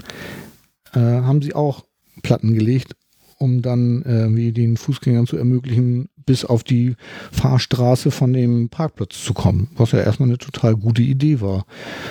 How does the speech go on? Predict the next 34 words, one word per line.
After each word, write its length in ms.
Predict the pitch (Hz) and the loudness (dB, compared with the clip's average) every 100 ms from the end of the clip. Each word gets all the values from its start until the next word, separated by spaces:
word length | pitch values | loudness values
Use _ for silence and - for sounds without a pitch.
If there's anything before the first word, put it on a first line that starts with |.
| - | -4
Und 140 | 135 | 0
ich 100 | 135 | 0
fand 180 | - 143 | 2 0
die 100 | 131 | 0
Idee 200 | 120 131 | 0 0
sowieso 380 | 120 113 123 175 | 0 0 0 -2
gut, 280 | 151 160 139 | -2 -2 0
weil 380 | 123 123 123 202 | 2 2 0 -6
ich 260 | 156 - - | -8 -8 -4
da 140 | 143 127 | 0 2
öfter 320 | 135 - 120 | 0 0 0
einkaufe 500 | 135 127 147 151 - | 0 2 0 -2 0
und 200 | 139 131 | 0 2
dann 160 | 127 | 0
könnte 220 | - 135 139 | 0 -2 0
ich 100 | 135 | 0
ja 80 | |
meine 240 | 120 117 117 | 0 0 0
ganzen 360 | 117 120 127 | 0 0 -2
Paket-Hin- 540 | 113 120 - 170 - 120 | 0 -4 0 0 2 0
und 100 | 117 | 2
Her-Aktionen, 720 | 143 127 113 - 117 117 113 - - - - - | 0 -2 -6 -4 0 0 -2 -8 -20 -20 -12 -2
die 80 | |
nun 180 | 113 107 | 0 0
zugegebenermaßen 880 | - 123 113 110 110 110 110 117 117 | -2 -6 -2 0 2 2 0 0 0
nicht 220 | 110 113 | 0 0
so 320 | 104 107 147 | 0 0 0
häufig 320 | 117 113 - 113 | 0 0 -2 -2
sind, 300 | 135 151 117 | 0 0 0
aber 160 | 113 | -2
doch 340 | 113 120 - - - | 0 -2 -2 -16 -2
immerhin, 540 | 113 113 139 120 151 - - - - - - - | 0 2 0 0 -4 -10 -20 -18 -18 -18 -20 -2
ähm, 500 | 113 110 110 107 113 - _ _ _ - - | 2 2 2 0 -2 -8 _ _ _ -18 -10
endlich 640 | - 135 151 135 - - | 0 0 2 -2 -2 -12